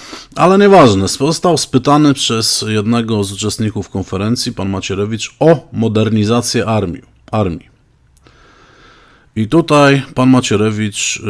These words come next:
e, raczył wspomnieć o poprzednich programach dotyczących modernizacji polskich sił zbrojnych, e, które były wprowadzane w życie, znaczy, które przede wszystkim na początku były tworzone, a potem próbowano je wprowadzać w życie,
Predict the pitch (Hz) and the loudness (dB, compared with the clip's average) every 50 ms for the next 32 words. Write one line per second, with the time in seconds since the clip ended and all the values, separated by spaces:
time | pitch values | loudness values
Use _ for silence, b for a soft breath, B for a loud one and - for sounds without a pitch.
0 | 98 95 95 92 - - 101 107 117 117 - - - 110 104 98 - - - - | -4 -4 -4 -6 -4 -4 0 0 0 0 -2 -2 -4 -4 -4 -4 -6 -8 -6 -4
1 | 110 104 107 107 104 101 101 101 - - - b b b b b b b b b | -2 -2 0 0 0 -2 -2 -4 -6 -10 -12 b b b b b b b b b
2 | b b b _ _ _ _ _ _ _ _ _ _ _ _ - _ 110 104 104 | b b b _ _ _ _ _ _ _ _ _ _ _ _ -12 _ -2 0 0
3 | 104 101 101 - - _ _ _ _ _ _ _ _ _ _ _ _ _ - 123 | 0 0 -2 -4 -10 _ _ _ _ _ _ _ _ _ _ _ _ _ -2 0
4 | 123 - - - 160 165 143 139 123 101 - - - 87 87 87 92 90 85 82 | 2 2 2 4 4 4 4 4 2 2 2 -4 -10 -12 -8 -6 -6 -6 -6 -6
5 | - - - - _ - 98 95 101 - - 104 - - 120 110 104 - 101 95 | -10 -14 -20 -20 _ -12 -8 -6 -6 -6 -6 -6 -4 -2 -2 -2 -2 -4 -8 -6
6 | - 104 98 101 101 98 101 98 92 95 104 98 - - - - - - _ _ | -6 -6 -4 -4 -4 -4 -4 -4 -4 -4 -4 -6 -6 -8 -10 -12 -14 -16 _ _
7 | _ _ _ _ _ _ _ _ _ _ - 127 - - - - 104 - - - | _ _ _ _ _ _ _ _ _ _ 0 0 2 2 -2 -8 -10 -10 -6 -6
8 | 104 95 95 92 90 87 85 80 82 - - - _ B B B B B B B | -4 -4 -4 -4 -6 -6 -4 -4 -6 -8 -10 -16 _ B B B B B B B
9 | B B B B B B B B B B B - 90 92 92 90 90 90 90 90 | B B B B B B B B B B B -8 -4 -4 -2 -2 -2 -2 -2 -2
10 | 87 90 92 - - - 143 151 156 139 127 139 139 139 135 131 120 - - - | -4 -4 -6 -8 -4 -2 2 2 2 4 4 6 6 6 6 6 2 0 -8 -16
11 | - _ _ 123 117 117 117 117 110 117 123 127 127 117 107 92 98 113 107 - | -18 _ _ 0 2 4 4 2 4 4 4 4 4 4 2 0 -4 -4 -4 -2
12 | 123 117 110 104 - - 98 - - 98 98 95 87 - - 101 101 123 - 104 | -2 -2 -2 -4 -6 -6 -8 -6 -6 -4 -4 -4 -4 -4 -4 -4 -4 -4 -6 -8
13 | - - 104 104 90 101 104 120 117 - 120 107 104 95 - - - - 104 95 | -6 -4 -4 -4 -4 -4 -4 -4 -2 -2 -2 -2 -2 -2 -4 -4 -2 0 0 2
14 | 98 107 110 117 120 127 117 - 104 - 110 107 - 113 107 95 - 120 117 113 | 4 4 4 4 4 2 0 -2 -4 -6 -6 -6 -4 -4 -6 -4 -2 -2 0 2
15 | 113 107 104 120 127 127 117 107 104 101 - - 98 95 101 104 95 98 87 85 | 2 4 4 4 4 4 4 2 0 -2 -4 -6 -4 -4 -2 -2 -4 -4 -6 -6
16 | 85 90 104 104 - - 107 | -8 -8 -6 -6 -6 -6 -8